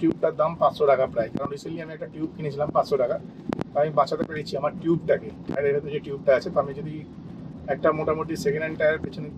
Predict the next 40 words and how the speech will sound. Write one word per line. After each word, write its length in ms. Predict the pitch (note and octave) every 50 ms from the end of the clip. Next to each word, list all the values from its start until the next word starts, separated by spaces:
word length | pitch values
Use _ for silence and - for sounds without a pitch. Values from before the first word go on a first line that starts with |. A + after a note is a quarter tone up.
| - - -
আমি 140 | D3 D3 D#3
তোমাদের 220 | D#3 D3+ D3+ D3
এর 60 | C#3+
আগেও 180 | D3 C#3 C#3+ D3 -
বলেছি, 240 | - - C3+ F3+
সামনে 300 | E3+ - D3 C3+ C#3+ D3
কোনো 160 | C#3 C#3+ C#3+ C#3+
দিনও 160 | D3 D3 C#3+
সেকেন্ড 180 | - C#3+ C#3
হ্যান্ড 160 | C3+ C#3 C#3 C#3+
টায়ার 120 | C#3 C3+
লাগাতে 240 | B2 B2 A#2+ A#2 B2
নেই। 120 | C#3+ G3 - - - - - - - - - - - -
তো 100 | - C3
বাড়িতে 340 | B2+ B2 B2+ C#3 D#3+ E3+ F3
যাই, 140 | E3+ F3+ F#3
বাড়িতে 280 | E3 D3 C#3 D3 D3+
গিয়ে 120 | D3+ D3+ D#3
আমাকে 160 | D3+ D#3 D3+
ডিসিশন 260 | C#3+ C#3 C3+ - D3
নিতে 200 | D3 D3 C#3+ C#3+
হবে 120 | C#3+ D3 D3 - C3
নতুন 180 | C3+ C#3 C3+
টায়ার 160 | C3+ C3+ C3+
লাগাবো 320 | C3+ C3 C3 C3+ C3 C3+ C3+
কি 80 | C#3
সেকেন্ড 180 | C3 - C3 B2
হ্যান্ড 160 | B2+ B2+ B2+
টায়ার 140 | C3 B2+ B2+
লাগাবো, 240 | B2 A#2+ A#2+ B2 C3
কারণ 200 | C3 B2 A#2 A#2
আমার 160 | A#2+ A#2+ A#2
কাছে 180 | B2+ A#2+ - B2
আজকেরই 360 | A#2 - D#3 C#3 C#3 E3 F#3
লোন 220 | E3+ E3 D3 C#3+
দিলাম 260 | C#3+ C#3+ C#3 C#3+ C3+
এক্ষুনি 320 | C3+ C3 - - - C#3+ C#3
তিন 140 | C3+ C3 C3
হাজার 180 | B2+ C3 C3+ C3
ছশো 320 | - - B2 - - -